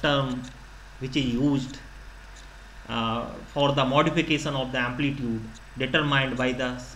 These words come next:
superposition of a finite number of beams or wavelets. Okay, so there are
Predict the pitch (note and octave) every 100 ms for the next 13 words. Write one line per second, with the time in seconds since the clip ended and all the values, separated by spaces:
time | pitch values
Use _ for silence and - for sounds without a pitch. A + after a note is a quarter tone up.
0 | - - G3 A3 G3 C#3+ B2 A#2+ C3 B2
1 | A#2 A2+ B2+ B2 - C#3 D3 E3 - A#2
2 | A2+ A2 G#2+ A2 - - - - - -
3 | A#2+ A2 B2+ B2+ A#2 A#2 - - B2+ B2
4 | A2+ A#2 A2 G#2+ G#2+ - - - - -
5 | - E3 G3 G3 D3+ D3+ D3+ D3 C#3+